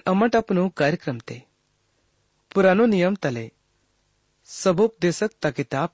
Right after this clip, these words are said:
तल अदना मूंद पाठ ता उन दिखाक नल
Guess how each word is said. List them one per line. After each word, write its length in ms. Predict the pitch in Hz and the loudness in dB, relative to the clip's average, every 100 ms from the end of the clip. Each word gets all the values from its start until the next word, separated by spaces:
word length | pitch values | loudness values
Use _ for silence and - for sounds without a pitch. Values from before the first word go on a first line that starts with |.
| - | -8
तल 200 | 117 123 _ _ _ _ _ _ _ | -10 -10 _ _ _ _ _ _ _
अदना 340 | 156 156 156 139 | 0 2 0 -2
मूंद 280 | 135 208 208 | -2 -2 -2
पाठ 200 | 165 165 - | -2 -2 -4
ता 240 | 123 117 131 _ _ _ _ _ _ | -6 -6 -8 _ _ _ _ _ _
उन 100 | 151 | -2
दिखाक 380 | 147 - 160 165 | -2 -4 -6 -4
नल 200 | 131 110 | -8 -8